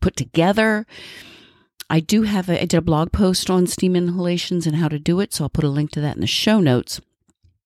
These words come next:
So the first thing is that I had us do steam inhalation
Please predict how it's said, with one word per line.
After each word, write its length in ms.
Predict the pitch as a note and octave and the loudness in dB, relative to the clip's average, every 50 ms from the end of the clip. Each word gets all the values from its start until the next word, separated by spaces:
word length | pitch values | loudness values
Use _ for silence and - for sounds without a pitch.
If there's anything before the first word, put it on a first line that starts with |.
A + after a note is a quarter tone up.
| - - _ | -14 -12 _
So 140 | - - F3+ | -4 -2 0
the 180 | F#3+ F#3+ F#3 - | 0 0 0 2
first 220 | C4+ C4+ B3+ - - | 0 0 2 0 0
thing 140 | A3+ G3+ F3+ | 2 2 2
is 180 | F3+ E3+ - | 2 2 0
that 140 | - - - | -2 -2 -2
I 120 | - G3 | -2 -2
had 180 | A3 G#3+ A3 G3 | 0 0 0 0
us 140 | F#3+ F#3 - | 0 -2 0
do 120 | - F3+ | -2 -2
steam 260 | D#3+ - - F#3+ F3+ | -2 0 0 0 2
inhalation 600 | F3 F#3+ F#3+ E3 D#3+ D3+ D3+ D#3 - - D#3 D3 | 2 2 2 2 2 0 0 -2 -2 -4 -6 -6